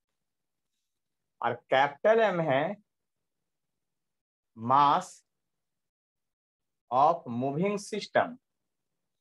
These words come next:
मूविंग सिस्टम। ए जो है acceleration of system है, acceleration of system है,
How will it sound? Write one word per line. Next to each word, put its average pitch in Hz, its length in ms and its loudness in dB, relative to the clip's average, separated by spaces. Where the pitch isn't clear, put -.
मूविंग 165 460 2
सिस्टम। 110 480 0
ए 185 220 6
जो 226 160 4
है 165 240 2
acceleration 117 760 0
of 180 160 -2
system 175 420 -2
है, 175 120 -8
acceleration 120 840 2
of 156 240 2
system 135 540 -2
है, 92 200 -8